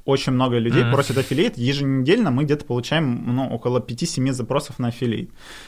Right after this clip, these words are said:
Speaker 1: Долбят уже, э, ну, сколько, наверное, года три точно, вот прям активно. И мы <laughs> такие: "Да, да, ну реально надо, ну это же очевидно вообще".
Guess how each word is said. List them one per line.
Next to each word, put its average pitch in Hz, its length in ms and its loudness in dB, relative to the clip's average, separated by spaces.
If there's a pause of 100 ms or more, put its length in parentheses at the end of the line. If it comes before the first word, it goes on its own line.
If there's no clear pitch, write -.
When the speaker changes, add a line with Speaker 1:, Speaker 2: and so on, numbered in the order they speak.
Speaker 1:
Долбят 160 480 4
уже, 127 240 6
э, 123 420 4
ну, 120 500 0
сколько, 120 300 -4
наверное, 123 260 0
года 151 240 6
три 123 320 0
точно, 123 500 -2
вот 113 180 -2
прям 117 200 2
активно. 110 600 -4 (420)
И - 80 -4
мы 135 140 4
<laughs> 147 280 4
такие: 151 380 4 (280)
"Да, 135 280 4
да, 123 180 4
ну 123 140 0
реально 143 300 8
надо, 117 260 0
ну 117 120 2
это 123 140 0
же 135 160 4
очевидно 135 520 2
вообще". 110 460 -4